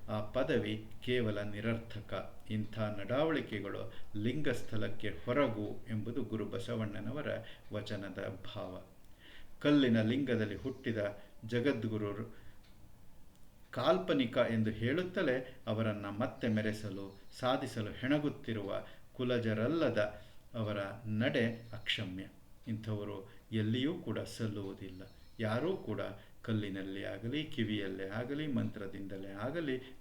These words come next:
ಜನಿಸುವುದಿಲ್ಲ ಅಂತಕ್ಕಂಥದ್ದು ನಿಸರ್ಗ ವಿರೋಧ ಇವೆಲ್ಲವೂ ಕೂಡ ಅಂತಕ್ಕಂಥದ್ದು ಗುರು ಬಸವಣ್ಣನವರ ಸ್ಪಷ್ಟ ಅನುಭಾವದ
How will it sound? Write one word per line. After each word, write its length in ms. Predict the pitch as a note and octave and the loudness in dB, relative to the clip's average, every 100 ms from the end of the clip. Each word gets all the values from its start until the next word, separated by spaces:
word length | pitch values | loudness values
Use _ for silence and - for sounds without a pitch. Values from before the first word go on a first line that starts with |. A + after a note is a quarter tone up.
| A2 | -8
ಜನಿಸುವುದಿಲ್ಲ 1040 | F#2+ A#2 E3+ E3 B2+ G2+ G2+ F#2+ G2 G2 - - - - | 2 2 2 0 -2 -2 -4 -6 -4 -6 -8 -18 -18 -2
ಅಂತಕ್ಕಂಥದ್ದು 1080 | A2 G#2+ A2 A2+ G2 F#2+ G2 G2 G#2 G2 - - - - | -2 0 -4 -4 -6 -4 -6 -4 -6 -6 -10 -16 -18 0
ನಿಸರ್ಗ 440 | A2+ A2 D3 A2 G#2+ G#2 - - | 2 4 4 4 0 0 -4 -6
ವಿರೋಧ 440 | G#2+ B2 F3 A#2 G#2 G#2+ | 0 6 8 8 4 2
ಇವೆಲ್ಲವೂ 540 | A2+ G#2 G#2 G#2+ G2+ G#2 | -2 -2 0 0 -2 -8
ಕೂಡ 260 | - G2+ | -8 -6
ಅಂತಕ್ಕಂಥದ್ದು 920 | G2 G#2 A2+ A2+ A2 G#2 F#2+ G2 F#2+ G#2 | -6 -6 -4 -4 -4 -6 -8 -8 -6 -6
ಗುರು 220 | G#2+ G2+ | -6 -6
ಬಸವಣ್ಣನವರ 840 | G2+ G2+ G#2+ G2+ G2 G2 G2 G2+ G2 G2+ - - - | -6 -4 -6 -4 -8 -8 -10 -10 -10 -12 -16 -16 -14
ಸ್ಪಷ್ಟ 500 | - B2+ - - G#2 F#2+ - - - - | -4 -2 -2 -2 -2 -2 -8 -16 -18 -10
ಅನುಭಾವದ 880 | G#2+ G2 F#2+ - C3+ C#3+ G#2+ G2+ G2+ | -8 -6 -8 -6 -2 -2 -2 -4 -6